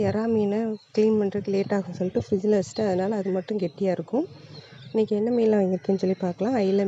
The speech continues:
மீன், சால மீன் வாங்கியிருக்கேன், சீலா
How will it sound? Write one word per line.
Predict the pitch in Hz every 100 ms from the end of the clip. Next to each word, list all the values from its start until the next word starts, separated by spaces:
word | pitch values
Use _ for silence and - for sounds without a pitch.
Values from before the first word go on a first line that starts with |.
| 208
மீன், | 320 370 - - - - - - - - - - - - - -
சால | 214 202 214
மீன் | 208 196
வாங்கியிருக்கேன், | 190 180 175 269 330 -
சீலா | 226 233